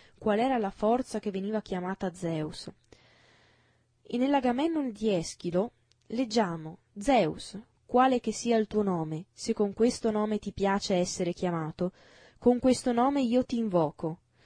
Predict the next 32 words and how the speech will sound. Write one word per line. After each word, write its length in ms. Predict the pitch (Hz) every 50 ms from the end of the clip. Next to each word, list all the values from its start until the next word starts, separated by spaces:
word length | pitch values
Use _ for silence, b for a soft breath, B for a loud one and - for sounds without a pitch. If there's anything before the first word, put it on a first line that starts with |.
| b b b b
Cioè, 140 | b - 190
non 140 | 170 185 220
è 40 | 302
importante 600 | 311 233 - 196 196 - 196 175 175 180 - 180
il 80 | 170
nome, 340 | 170 165 160 156 151 156 170
ma 140 | 180 175 196
io 140 | 233 269 277
invoco 560 | 233 214 208 208 233 269 277 - 330 - -
una 240 | - 233 262 269 262
certa 400 | - - - 240 240 247 - 247
forza. 580 | - - 196 165 147 147 - - - 165 156 175 B B B B B B B B B
Ed 140 | - 202 196
è 40 | 208
questo 240 | - 214 208 - 247
il 60 | 220
meccanismo 540 | 190 180 - - 208 202 190 180 180 208 226
che 140 | - 185
permetteva 480 | - 180 175 175 175 170 - - 196 175
ai 80 | 175 175
pagani 400 | - 175 170 175 175 175 190 202
antichi 520 | 208 208 - - 170 165 - - 185 190 b b b b b b
di 140 | _ 185 196
applicare 440 | 196 - 220 226 - 202 175 175 175
l'istituto 520 | 185 185 185 - - 185 - 202 - 202
dell'interpretatio, 1080 | 175 175 175 170 170 165 - 180 175 - - 208 - - 170 156 156 - - 185 170 -
di 140 | - 185
cui 160 | 202 - 226 220
abbiamo 280 | 196 175 180 185 196
parlato 380 | - 214 208 196 175 170 - 180
tante 320 | 170 165 156 160 - 170
volte. 440 | 156 151 151 - 165 165 _ - 185